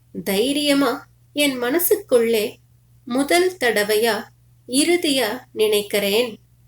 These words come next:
"Yes, I love him." ஆனால், இந்த லவ் எல்லா லவ் மாதிரியும் எதிலேயோ போய் முடியாது. இது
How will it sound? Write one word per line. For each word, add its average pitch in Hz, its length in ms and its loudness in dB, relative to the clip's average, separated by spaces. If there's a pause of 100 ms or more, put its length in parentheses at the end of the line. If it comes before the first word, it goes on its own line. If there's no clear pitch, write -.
(220)
"Yes, 208 240 0 (720)
I 208 240 0
love 196 400 -2
him." 190 200 -6 (720)
ஆனால், 214 680 0 (480)
இந்த 226 320 0
லவ் 254 400 2 (300)
எல்லா 330 380 2
லவ் 302 300 0
மாதிரியும் 233 640 0 (380)
எதிலேயோ 311 720 0
போய் 240 320 2 (140)
முடியாது. 202 720 0 (840)
இது 214 460 0